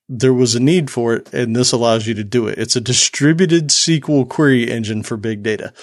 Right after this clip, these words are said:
So worth checking out. A lot of tools use it behind the scenes. Amazon's A W S Athena, which works on their S three buckets and all that kind of stuff. This is what it's using behind the scenes. So really, really cool stuff. Um,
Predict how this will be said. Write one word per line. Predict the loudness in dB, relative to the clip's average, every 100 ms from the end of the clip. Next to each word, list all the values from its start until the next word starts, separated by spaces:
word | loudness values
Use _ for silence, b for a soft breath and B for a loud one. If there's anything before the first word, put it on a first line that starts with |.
| B B
So | 0 0 0 -4 b b _ _ _ _ _ _ _ -4
worth | 4 4 2
checking | 0 0 2 2
out. | 4 2 0
A | -2
lot | 0 2 2
of | 0
tools | 0 0 0 0
use | 0 0
it | 0
behind | 0 0
the | 0
scenes. | 2 4 4 2 -2 -2
Amazon's | 2 4 4 4 4 2
A | 0 2
W | 4 4 4
S | 4 0
Athena, | -2 -2 0 2 0 -4 b b b
which | 0 0 0
works | 2 2 2
on | 0 2
their | 2 2
S | 2 0
three | 0 0
buckets | 2 0 -2
and | 0
all | 0
that | 2 0
kind | 0
of | 0
stuff. | 2 2 0 0
This | 0 2
is | 2
what | 0
it's | 0 -2
using | -2 -2 -6
behind | -6 -6 -4
the |
scenes. | -4 -4 -8 -12 B B B B
So | -2 2 2 0 -4 _ _ _ -8
really, | 2 4 6 4
really | 6 6 4
cool | 2 0 2
stuff. | 2 2 2 -2
Um, | -2 0 2 0 -6